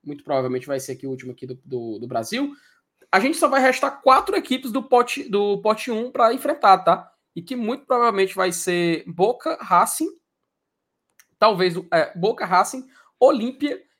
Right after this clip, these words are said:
e eu tô curioso pra ver quem vão ser os chilenos e os últimos argentinos. Porque aí pode empurrar alguém pra fora e tal,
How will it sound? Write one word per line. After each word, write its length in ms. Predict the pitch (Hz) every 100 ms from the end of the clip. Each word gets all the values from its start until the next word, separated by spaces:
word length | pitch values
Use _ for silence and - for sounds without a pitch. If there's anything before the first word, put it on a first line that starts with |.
| -
e 60 |
eu 100 | 254 294
tô 100 | 285
curioso 380 | 285 277 262 277
pra 120 | 254
ver 120 | 240
quem 200 | - 277
vão 260 | 294 254 233
ser 160 | 220
os 120 | 202 -
chilenos 440 | 311 247 254 285
e 40 |
os 100 | 269
últimos 260 | 254 277 254
argentinos. 680 | 262 320 320 226 165 - - _ _ _ _ -
Porque 240 | 220 -
aí 180 | 220 226
pode 380 | - 220 226 - _
empurrar 300 | 196 190 190
alguém 180 | 175 175
pra 160 | 190 190
fora 240 | 214 240
e 40 | 247
tal, 340 | 185 208 -